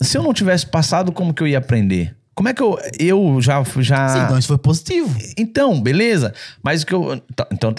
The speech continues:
Speaker 1: eu não consegui compreender a questão da pergunta. Eu não falaria nada porque a pessoa tem que passar.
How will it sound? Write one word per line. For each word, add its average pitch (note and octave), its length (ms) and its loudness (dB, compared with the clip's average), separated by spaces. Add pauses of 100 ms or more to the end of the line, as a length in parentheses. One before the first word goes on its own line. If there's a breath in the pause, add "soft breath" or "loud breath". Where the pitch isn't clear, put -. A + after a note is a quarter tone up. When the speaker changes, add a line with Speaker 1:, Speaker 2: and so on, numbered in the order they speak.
Speaker 1:
eu C3 100 2
não C3 220 2
consegui C3+ 400 -2
compreender C3+ 500 0
a C3+ 140 2
questão C3+ 260 -2
da C#3 80 2
pergunta. C#3 400 0
Eu G3 160 0
não F#3 260 0
falaria C3 460 0
nada D3+ 300 0
porque D#3 320 0
a F3 40 0
pessoa G3+ 220 0
tem A3 140 -4
que - 80 -10
passar. G3+ 600 -2